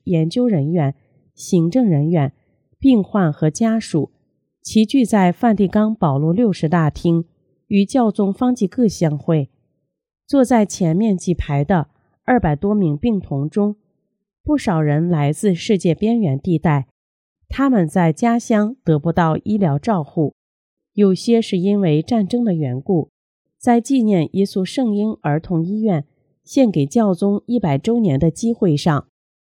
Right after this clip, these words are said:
他们一同前来觐见教宗。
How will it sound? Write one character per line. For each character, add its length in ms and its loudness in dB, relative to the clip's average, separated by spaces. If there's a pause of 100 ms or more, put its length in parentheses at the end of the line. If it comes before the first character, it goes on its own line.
(360)
他 180 0
们 200 4
一 120 0
同 320 -2
前 280 -2
来 220 2
觐 240 -2
见 200 0
教 280 0
宗。 280 0